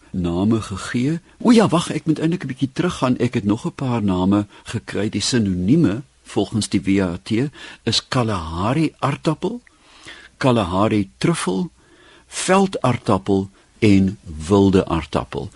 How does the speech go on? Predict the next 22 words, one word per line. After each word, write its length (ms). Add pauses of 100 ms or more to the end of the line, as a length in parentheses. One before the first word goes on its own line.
(140)
Hy 160
lyk 320
op 80
die 120
oog 280
af 200
na 200
'n 60
aardappel, 420
maar 160
as 140
jy 80
hom 120
oopsny, 520 (280)
het 140
hy 180
'n 160
marmeragtige, 1200 (460)
kaserige 800
tekstuur 800 (460)
met 280
hierdie 400